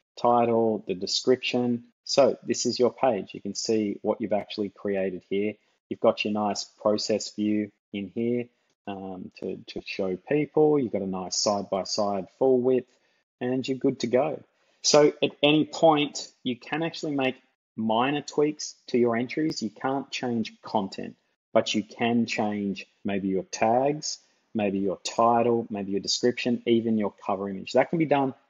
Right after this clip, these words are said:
at any point. Um, but you still have to then just go through and just run through. These are things that you actually can change.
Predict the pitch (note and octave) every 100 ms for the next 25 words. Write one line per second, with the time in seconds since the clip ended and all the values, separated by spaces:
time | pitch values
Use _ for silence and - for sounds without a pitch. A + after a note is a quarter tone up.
0 | - - G#2 _ A2 G#2 G2+ - - F2
1 | - _ _ _ _ G2+ G2 F#2+ F#2+ F#2+
2 | F2+ _ _ - _ - G2 - - -
3 | A#2 G2+ A2 - G2+ G2 G2 F#2 F2+ -
4 | G2 - G2 F#2+ F#2 - F#2+ F#2 F2+ -
5 | _ F#2 F#2 F#2 F#2 F#2 F2 - _ _
6 | - F#2+ - G2 F#2 - F#2+ F2 - G2+
7 | G2 G#2 A2+ G2+ - G2 G2 F#2+ - G2+
8 | F#2+ F2+ - - F#2 F2+ F2+ - _ -
9 | G2 F2 F2 F#2